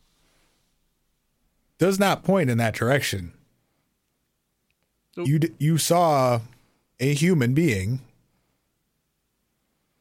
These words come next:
Speaker 1: and then the only connection to outer space maybe would be this craft, but, like, we know,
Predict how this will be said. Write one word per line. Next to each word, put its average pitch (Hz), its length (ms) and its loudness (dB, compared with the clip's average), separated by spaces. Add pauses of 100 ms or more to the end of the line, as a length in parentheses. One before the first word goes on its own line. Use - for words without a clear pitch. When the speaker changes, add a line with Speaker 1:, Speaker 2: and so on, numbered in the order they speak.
(120)
Speaker 1:
and 143 160 2
then 139 480 2 (500)
the 139 100 0
only 170 400 2
connection 147 480 0
to 123 60 2
outer 117 240 2
space 156 520 0
maybe 120 340 0
would 113 140 0
be 113 100 0
this 107 220 -4
craft, 143 640 0
but, 113 140 -2
like, 110 320 -2 (840)
we 139 180 2
know, 151 920 2